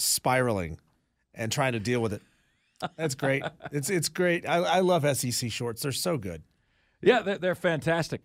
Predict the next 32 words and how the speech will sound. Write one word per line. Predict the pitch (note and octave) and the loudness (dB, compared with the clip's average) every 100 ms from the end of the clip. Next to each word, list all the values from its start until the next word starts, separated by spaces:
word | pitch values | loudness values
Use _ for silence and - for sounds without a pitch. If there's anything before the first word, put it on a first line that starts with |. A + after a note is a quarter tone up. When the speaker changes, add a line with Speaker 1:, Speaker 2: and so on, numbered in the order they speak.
| - | -6
Speaker 2:
Fantastic. | D#3+ D3 E3 D3+ G2 | -4 -2 -2 -2 -4
Gotta | C#3+ E3+ | -2 -2
check | D#3+ F3+ E3+ | -2 -4 -2
those | F#3 E3+ E3+ | 0 0 2
out | D#3+ E3 - | 2 2 0
if | E3+ D#3 | -4 -4
you | C3+ | -4
haven't | E3 E3+ F3 D3 | -2 -2 -4 -2
done | E3 D#3+ | -2 -2
so | - E3 E3+ | 0 2 2
already. | D#3 D#3+ D#3+ D#3+ F3 E3+ | 2 2 2 0 0 -2
All | - F3 F3 | -2 0 2
right, | E3+ F#3 E3+ | 2 0 0
my | F3 E3 | 0 0
friends, | F#3 F3 E3 C#3+ - - _ | 2 2 0 -4 -12 -20 _
it | E3+ F#3 | -2 -2
is | - | -2
time | - F3 F#3 F#3+ | -4 -2 0 0
for | F#3+ F#3+ | -2 0
us. | F3 G3 - - - _ _ - | 2 0 -2 -12 -16 _ _ -2
And | - | 2
by | F3 F#3+ | 4 4
the | F#3 | 4
way, | F#3+ G3 - _ - _ | 2 2 -2 _ -20 _
also | D3 F3+ G3 G#3+ | 2 4 2 0
talking | F#3+ F#3 E3+ F3+ | 2 2 2 -2
to | |
you | E3+ E3+ | -2 0
guys | E3 E3+ E3+ D#3 | 2 2 0 -2
about | D#3 D#3 D#3+ - | -2 0 0 -2
the | D#3+ D3+ | -6 -4
most | D#3+ F3+ E3 | -2 -2 -2